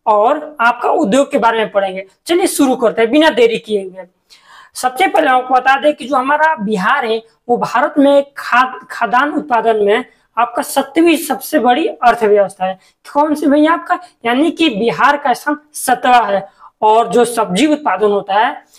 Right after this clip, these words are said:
उसमें आपका बहुत ही बड़ा अग्रणी, यानी कि बहुत प्रचुर मात्रा में हमारा बिहार में सब्जी उत्पादन किया जाता है। चलिए देखते हैं, जो हमारा बिहार है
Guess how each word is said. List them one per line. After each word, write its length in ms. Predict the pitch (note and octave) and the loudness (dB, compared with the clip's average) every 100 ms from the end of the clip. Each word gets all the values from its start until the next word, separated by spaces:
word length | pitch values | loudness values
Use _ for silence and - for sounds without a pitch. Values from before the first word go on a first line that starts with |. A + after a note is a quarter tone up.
| _ | _
उसमें 300 | B3 A#3+ C#4 | -2 0 0
आपका 320 | E4+ F4+ D4+ D4 | 0 -2 -2 -4
बहुत 460 | C4 F#3 A#3+ F4 - | -2 0 2 0 0
ही 60 | C4+ | 0
बड़ा 320 | A3+ - B3 | 0 0 -2
अग्रणी, 420 | F#3+ A#3 A3 A#3 | 0 0 0 -2
यानी 160 | C4 C#4+ | -2 -2
कि 120 | G#3+ | -4
बहुत 240 | C#4+ - B3+ | -4 -4 -4
प्रचुर 360 | A#3+ C#4+ D4 | -4 0 0
मात्रा 420 | B3 G#3 - D4+ D#4 | 0 -2 -2 -2 -2
में 120 | E4+ _ _ _ D4+ | -4 _ _ _ -2
हमारा 200 | D#4+ C4 | 0 0
बिहार 380 | B3+ A#3 C4+ | 0 2 2
में 300 | C#4 D#4 - - | 0 -4 -8 -14
सब्जी 400 | - B3 F#3 C#4 | -4 -4 0 0
उत्पादन 380 | C4+ C4 A#3 F4+ - - - | 2 0 0 -2 -6 -12 0
किया 140 | C4+ | 2
जाता 280 | A#3+ G3+ F#3+ | 2 0 0
है। 140 | F#3 F#3 _ | -2 -4 _
चलिए 200 | F4 F4+ | -2 0
देखते 340 | A3 B3 B3 A#3+ | 2 -2 0 -2
हैं, 260 | F#3+ F3+ - - - _ _ | -2 -6 -12 -20 -20 _ _
जो 120 | F#3 D4+ | -2 2
हमारा 240 | D#4 E4+ | 2 2
बिहार 480 | A3+ B3 A#3 D#4 C#4+ | 0 0 0 0 0
है 140 | A#3+ | -2